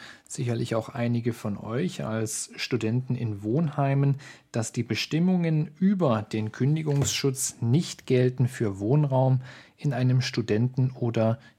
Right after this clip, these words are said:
Jugendwohnheim, Paragraph fünfhundertneunundvierzig Absatz drei B G B. Letztlich ist noch zu untersuchen,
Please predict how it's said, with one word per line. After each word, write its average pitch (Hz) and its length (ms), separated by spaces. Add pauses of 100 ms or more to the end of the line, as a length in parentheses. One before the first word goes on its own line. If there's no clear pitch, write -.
Jugendwohnheim, 104 920
Paragraph 98 540
fünfhundertneunundvierzig 107 1300 (400)
Absatz - 460
drei 101 260
B 92 160
G 90 100
B. - 200 (140)
Letztlich 143 540
ist 147 220
noch 123 180
zu - 220
untersuchen, 123 800